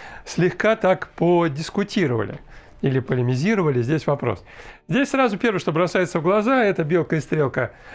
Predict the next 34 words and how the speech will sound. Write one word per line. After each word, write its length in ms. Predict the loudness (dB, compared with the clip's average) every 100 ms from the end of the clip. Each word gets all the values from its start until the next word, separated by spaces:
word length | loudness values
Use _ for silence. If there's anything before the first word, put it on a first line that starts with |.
| -8
Раз, 420 | -2 2 2 0 -6 -4
и 760 | 0 2 4 4 4 4 2 -2 -6
как 380 | -2 0 -2 -2
бы 200 | 0 0
что? 520 | -2 -4 -2 -2 -4 -4
Это 260 | -2 0
явно 400 | 0 2 2 2
не 140 | 0 0
белка 340 | 0 -2 -2
и 40 | -4
стрелка. 360 | -2 -4 -4
То 100 | -6
есть 160 | -6 -8 -20 -18 -18 -18 -6
особи 640 | -4 0 0 0 -2 -2
не 300 | 0 0 0
женского 540 | 0 -2 -2 -2 -2 -4
пола, 400 | -4 -6 -4 -4
да? 220 | -4 -4 -14 -20 -8
А 260 | -4 -4 -6 -12 -20 -4
так 240 | -2 -2
называемые, 520 | -2 -2 2 2 0 -2
если 140 | -4
уж 60 | -2
говорить 320 | -2 -2 -4
по 140 | -6
собачьи, 600 | -4 -2 0 -2 -2 -2
да, 200 | 0 0
в 80 | -2
соб-, 300 | -4 -6 -4
так, 160 | -6 -4
как 140 | -2
говорят 240 | 0 0 0
собачники, 520 | -2 -4 -6 -8 -4
кобели. 380 | -2 -2 -2